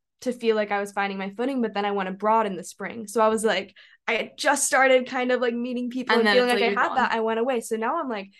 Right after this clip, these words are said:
Speaker 1: here I am in my third year, and I feel like I'm almost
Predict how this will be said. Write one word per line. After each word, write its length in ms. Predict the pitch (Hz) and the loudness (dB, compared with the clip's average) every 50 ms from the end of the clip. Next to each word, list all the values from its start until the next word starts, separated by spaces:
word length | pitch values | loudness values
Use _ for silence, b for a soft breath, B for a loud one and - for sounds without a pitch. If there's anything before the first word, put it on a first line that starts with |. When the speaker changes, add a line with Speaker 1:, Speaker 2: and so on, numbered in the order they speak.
| b b b b b _ | b b b b b _
Speaker 1:
here 200 | - 294 330 370 | -4 -2 0 0
I 100 | 320 285 | 2 2
am 180 | 277 285 285 | 2 0 0
in 80 | 277 269 | 0 0
my 140 | 240 220 220 | -2 -2 -2
third 320 | - - 226 240 254 208 | -2 0 0 0 0 0
year, 260 | 214 240 247 220 190 - | 0 -2 -2 -2 -2 -2
and 100 | 214 220 | -2 -2
I 80 | 226 226 | -2 -4
feel 240 | 226 - 240 240 262 | -4 -4 -4 -2 -2
like 160 | 285 - 247 | -2 -2 -2
I'm 280 | 226 214 202 196 - _ _ - | -4 -4 -6 -8 -12 _ _ 0
almost 500 | 220 240 262 285 277 262 247 247 - | 2 2 2 2 0 0 -2 -4 -10